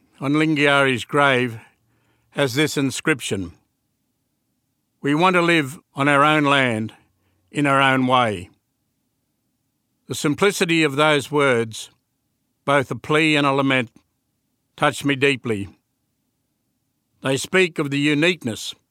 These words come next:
of Australia's First Peoples and our enduring spiritual connections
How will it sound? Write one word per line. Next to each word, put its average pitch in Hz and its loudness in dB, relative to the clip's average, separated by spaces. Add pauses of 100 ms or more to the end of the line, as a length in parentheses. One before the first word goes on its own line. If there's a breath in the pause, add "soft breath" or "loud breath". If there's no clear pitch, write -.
(520)
of 139 0
Australia's 147 2
First 139 -2
Peoples 120 -6 (640)
and 135 -2
our 139 4
enduring 151 0 (140)
spiritual 165 -2
connections 120 -4